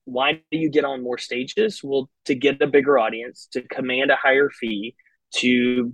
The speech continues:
build bigger, get in front of bigger clients. And I've kind of cut that out because now I have a substantial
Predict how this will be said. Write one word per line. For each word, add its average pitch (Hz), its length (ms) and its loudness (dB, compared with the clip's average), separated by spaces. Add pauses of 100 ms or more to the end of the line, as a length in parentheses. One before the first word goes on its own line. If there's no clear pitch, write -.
(120)
build 135 400 8
bigger, 135 420 2
get 123 220 -2
in 127 80 -12
front 123 160 -2
of 113 80 -6
bigger 107 260 -10 (180)
clients. 110 540 -8 (160)
And 131 140 2
I've 156 260 2
kind 180 220 0
of 127 100 2 (260)
cut - 280 0
that 120 180 0
out 156 280 0
because 127 280 -10
now 143 240 0
I 120 140 0
have 120 160 -2
a 113 200 -6 (380)
substantial 127 1040 0